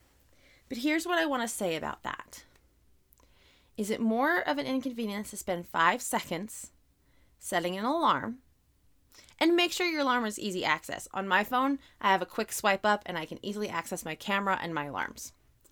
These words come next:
So quick swipe up, half a second. I can select the amount of time that I want to be on my phone for. I want designated set for production and productivity. And then I can go into it. Because it feels like an inconvenience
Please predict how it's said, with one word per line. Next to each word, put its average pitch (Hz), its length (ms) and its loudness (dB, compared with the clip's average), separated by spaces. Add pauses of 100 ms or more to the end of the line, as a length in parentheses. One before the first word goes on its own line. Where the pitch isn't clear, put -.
(380)
So 180 420 2
quick 254 240 2
swipe 349 320 2
up, 202 260 4 (220)
half - 320 -8
a - 60 -8
second. - 380 -8 (360)
I 185 120 2
can 185 160 -4
select 202 340 2
the 277 120 -2
amount 240 200 0
of 247 60 -4
time 185 240 -2
that 185 120 -2
I 165 100 0
want 156 440 -4
to 190 540 -6 (320)
be 175 140 -2
on 175 140 0
my 196 220 0
phone 170 280 -4
for. 165 260 -2
I 165 40 -2
want 165 320 -2
designated 180 520 -2
set - 220 -4
for 190 120 -8
production 190 500 -4
and 190 120 -6
productivity. 170 640 -8 (880)
And 214 280 2
then 220 160 4
I 220 100 6
can 214 160 0
go 175 180 2
into 160 260 -6
it. - 120 -16 (960)
Because 208 340 -2
it 226 260 -2
feels 392 260 6
like 359 160 4
an 294 100 0
inconvenience 226 680 0